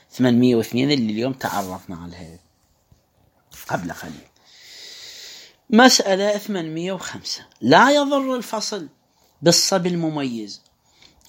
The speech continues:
إذا صبي مميز يصلي قدامي أو بجانبي، بيني وبين آنس الصف هذا متصل، خلينا نفترض الصف الأول، وأكو صبي مميز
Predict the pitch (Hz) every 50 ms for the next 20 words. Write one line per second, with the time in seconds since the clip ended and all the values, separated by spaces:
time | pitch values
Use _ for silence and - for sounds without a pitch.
0 | - - 135 131 147 143 139 - - 214 226 220 226 220 196 160 147 151 165 190
1 | 220 220 202 151 143 - - 135 - - - 135 131 127 131 123 123 123 110 113
2 | 117 143 156 160 156 156 143 - - 110 113 110 113 113 107 110 123 127 139 143
3 | 135 127 110 104 98 87 90 104 123 147 156 165 170 165 151 139 143 151 160 156
4 | 147 - 151 160 160 156 147 135 - - 147 - - - 180 165 - - 156 165
5 | 156 151 156 180 175 - - 175 143 - 165 147 - 143 139 147 139 - - 143
6 | 139 131 120 - - 139 127 - - - 147 139 139 139 _ 131 123 117 107 95
7 | 87 82 - _ _ - - - - - - - _ - 131 139 - 180 190 -
8 | - 202 - - 240 247 240 240 196 185 165 160 160 170 175 170 147 131 120 113
9 | 107 104